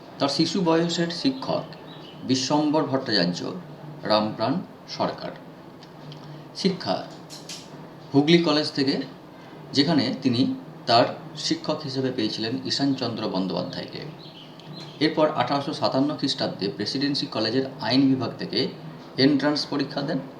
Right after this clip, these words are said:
আঠারোশো আটান্ন খ্রিস্টাব্দে এগারোই ডিসেম্বর তিনি বিএ উপাধি পান।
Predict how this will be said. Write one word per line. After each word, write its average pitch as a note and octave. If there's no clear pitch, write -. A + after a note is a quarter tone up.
আঠারোশো D3+
আটান্ন E3+
খ্রিস্টাব্দে -
এগারোই C#3+
ডিসেম্বর G#2+
তিনি B2
বিএ G#2
উপাধি F2
পান। -